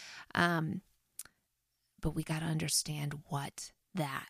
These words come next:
means. What is covenant? Okay, let's finish out the covenant. So then we have the Davidic covenant. The Davidic covenant is that his house would rule forever if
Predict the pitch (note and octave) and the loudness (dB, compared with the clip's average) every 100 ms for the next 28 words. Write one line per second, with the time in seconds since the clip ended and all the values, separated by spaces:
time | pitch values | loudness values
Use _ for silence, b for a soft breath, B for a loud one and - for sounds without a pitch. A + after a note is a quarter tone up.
0 | - D3+ D3 D3 D3 C#3+ C#3+ - - F3 | -4 -2 0 -2 -2 -2 -2 -2 -4 -6
1 | E3+ - - G3 G#3+ F#3+ - A3 A3 F#3+ | -4 0 2 4 4 2 2 2 4 6
2 | E3+ F3+ - E3 D#3+ D#3+ F#3 F3 F#3+ F#3 | 6 4 2 4 2 2 -2 2 4 4
3 | F#3 F#3 F3+ F3 D3 D3+ D#3+ - - D#3 | 6 6 6 4 2 2 4 4 0 -2
4 | E3+ F3+ E3+ - B B B B B G3 | 0 -2 -4 -6 B B B B B 2
5 | G3+ B3 C#4 A3+ G3+ G#3 G3 C4+ D#3+ - | 8 8 8 6 8 6 6 4 2 0
6 | - A3+ B3+ - F#3 F3+ - E3+ D#3+ - | 4 4 4 4 4 4 2 2 0 2
7 | F3 G#3 A3+ - A3+ - F3 F3 - _ | 4 4 4 2 4 4 4 4 0 _
8 | A#3+ C4+ D4 - | 4 6 6 2